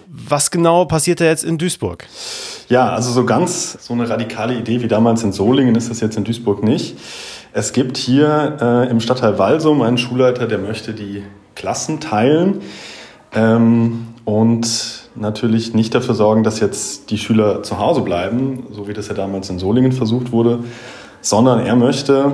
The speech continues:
Speaker 2: mit der Teilung erreichen, dass morgens eine Hälfte in die Schule kommt und mittags bis nachmittags die andere Hälfte.
Speaker 1: Hm, du sagst es schon nicht so radikal mit, äh, wie in Solingen. Damals hat sich ja die ganze Stadt Solingen mit dem Schulministerium angelegt, hat ja auch, äh, das Veto kassiert.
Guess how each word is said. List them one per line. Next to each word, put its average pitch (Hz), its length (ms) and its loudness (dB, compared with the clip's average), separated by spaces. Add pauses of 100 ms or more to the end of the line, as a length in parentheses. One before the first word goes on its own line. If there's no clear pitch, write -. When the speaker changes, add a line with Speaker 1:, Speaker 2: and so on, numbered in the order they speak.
(300)
Speaker 2:
mit 110 160 0
der 101 80 2
Teilung 117 340 0
erreichen, 104 420 0
dass 107 140 -2
morgens 135 400 2
eine 165 240 0
Hälfte 165 300 0
in 151 80 0
die 147 40 0
Schule 151 280 0
kommt 139 420 0
und 117 480 0
mittags 113 380 0
bis 104 180 -8
nachmittags 101 640 -6
die 98 240 -6
andere 92 280 0
Hälfte. 82 300 -8
Speaker 1:
Hm, 107 220 -2
du 113 80 0
sagst 123 280 0
es - 60 -2
schon 123 160 -2
nicht 131 160 -2
so 127 120 -2
radikal 123 520 -2
mit, 123 220 -2
äh, 120 280 0
wie 127 120 0
in 117 60 -2
Solingen. 139 340 2
Damals 131 260 0
hat 123 120 -12
sich 127 120 -12
ja 123 60 -8
die 120 80 -8
ganze 120 240 -4
Stadt 151 240 0
Solingen 127 360 4
mit 120 120 0
dem 120 100 -4
Schulministerium 127 720 -2
angelegt, 139 560 -2 (600)
hat 143 200 0
ja 139 120 4
auch, 135 340 0
äh, 135 400 0
das 127 260 0
Veto 180 300 2
kassiert. 120 640 -2